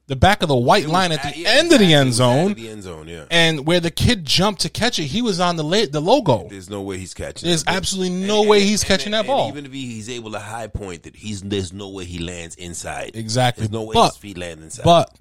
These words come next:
Speaker 1: the Giants got a pass interference call for that, even though if it was clearly
Speaker 2: Not only that,
Speaker 1: uncatchable.
Speaker 2: rem-, remember the one that they called on Blake Martinez for basically touching somebody?
Speaker 1: Yeah, well, we're,
Speaker 2: They bumped
Speaker 1: I'm
Speaker 2: into
Speaker 1: picking
Speaker 2: each
Speaker 1: on
Speaker 2: other.
Speaker 1: pass interference right
Speaker 2: Yeah.
Speaker 1: now.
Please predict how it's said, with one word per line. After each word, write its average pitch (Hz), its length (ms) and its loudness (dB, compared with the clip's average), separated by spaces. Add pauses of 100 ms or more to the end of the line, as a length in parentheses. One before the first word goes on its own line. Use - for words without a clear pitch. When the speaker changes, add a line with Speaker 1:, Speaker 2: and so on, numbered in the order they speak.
Speaker 1:
the 131 120 -4
Giants 131 340 -2
got 127 160 0
a 127 80 0
pass 123 300 2
interference 147 360 -2
call 117 200 2
for 113 140 -4
that, 113 180 2
even 131 200 0
though 127 120 4
if 120 80 -4
it 120 40 0
was 110 140 0
clearly 208 520 2
Speaker 2:
Not 139 120 -8
only 151 240 2
that, 151 180 2
Speaker 1:
uncatchable. 95 300 -2
Speaker 2:
rem-, 117 160 -8
remember 117 380 -8
the 127 80 -12
one 127 160 -12
that 123 100 -16
they 123 100 -14
called 127 300 -14
on 123 140 -14
Blake 131 260 -16
Martinez 147 800 -18 (260)
for - 100 -20
basically 127 480 -12
touching 143 420 -12
somebody? 95 600 -12
Speaker 1:
Yeah, 147 200 -4
well, 127 200 2
we're, 143 200 -6 (580)
Speaker 2:
They 123 80 -18
bumped 131 320 -10
Speaker 1:
I'm 170 140 2
Speaker 2:
into 160 100 -6
Speaker 1:
picking 196 180 2
Speaker 2:
each 170 40 2
Speaker 1:
on 156 80 2
Speaker 2:
other. 147 80 -2
Speaker 1:
pass 147 220 4
interference 127 460 -2
right 110 120 -2
Speaker 2:
Yeah. 139 100 -8
Speaker 1:
now. 95 240 -8